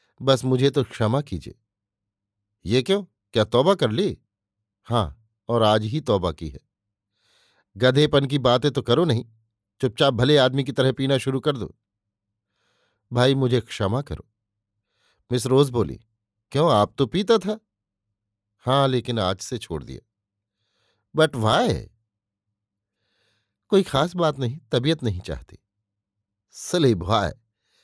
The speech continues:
रोज ने हंसकर कहा। "जाने दो, नहीं पीता तो ना सही, कोई जबरदस्ती थोड़ी है।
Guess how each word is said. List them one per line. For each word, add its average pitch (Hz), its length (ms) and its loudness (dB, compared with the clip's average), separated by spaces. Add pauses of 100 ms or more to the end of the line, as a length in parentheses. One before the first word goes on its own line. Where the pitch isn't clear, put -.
(420)
रोज 139 240 6
ने 131 140 2
हंसकर 123 380 -2
कहा। 69 240 -10 (1200)
"जाने 156 240 4
दो, 156 120 2
नहीं 147 200 4
पीता 135 280 0
तो 123 100 -4
ना 117 160 2
सही, 67 280 -10 (160)
कोई 104 100 0
जबरदस्ती 113 580 -2
थोड़ी 120 320 0
है। 76 200 -8